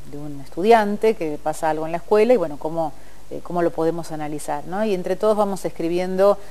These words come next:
más allá de que uno se encuentre en una localidad, como ya tenemos inscriptos de Santa Fe, de, eh, Jujuy, de Punta Alta. Hay gente de Tandil que de todos modos también,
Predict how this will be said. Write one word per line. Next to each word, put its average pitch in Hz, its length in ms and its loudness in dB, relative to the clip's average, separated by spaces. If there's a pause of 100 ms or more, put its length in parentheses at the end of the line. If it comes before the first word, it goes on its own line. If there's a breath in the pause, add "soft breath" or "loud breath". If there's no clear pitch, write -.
(160 loud breath)
más 170 160 -4
allá 170 280 2
de 170 140 0
que 147 380 -6 (160)
uno 180 200 -4
se 170 100 -8
encuentre 160 380 -2
en 151 80 -6
una 156 140 -6
localidad, 156 560 4
como 165 160 -2
ya 170 140 -4
tenemos 170 340 -2
inscriptos 156 420 -6
de 156 160 -4 (440 loud breath)
Santa 156 300 -4
Fe, 160 640 -2
de, 156 240 -4 (720 soft breath)
eh, 156 580 -4
Jujuy, 180 760 4 (100)
de 160 100 -2
Punta 160 460 2
Alta. 170 480 2 (720)
Hay 160 100 -6
gente 214 220 2
de 190 80 6
Tandil 190 300 0
que 165 100 -2
de 160 80 0
todos 175 160 0
modos 175 240 -2
también, 170 340 -4